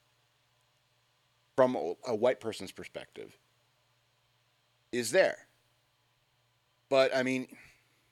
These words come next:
now, twenty eighteen, looking on that,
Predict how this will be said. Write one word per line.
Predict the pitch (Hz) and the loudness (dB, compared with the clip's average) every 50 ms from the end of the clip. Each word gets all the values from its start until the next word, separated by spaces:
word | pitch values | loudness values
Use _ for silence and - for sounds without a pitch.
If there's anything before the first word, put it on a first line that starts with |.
| _ _ _ _ _ _ _ _ _ _ _ _ _ _ _ _ _ - | _ _ _ _ _ _ _ _ _ _ _ _ _ _ _ _ _ 0
now, | 107 139 180 220 214 190 185 208 214 190 151 139 - | 4 6 6 6 6 4 2 0 -4 -8 -16 -16 -4
twenty | - 139 151 147 143 147 | -2 0 0 2 2 0
eighteen, | 151 143 135 - 170 208 214 202 185 165 | 0 -2 -4 -6 -6 -6 -6 -6 -8 -8
looking | 156 180 - - 139 135 135 - | -8 -8 -6 -6 -4 -4 -6 -6
on | - 120 120 117 110 107 | -6 -6 -4 -4 -4 -4
that, | 104 107 101 110 135 | -4 -4 -4 -4 -4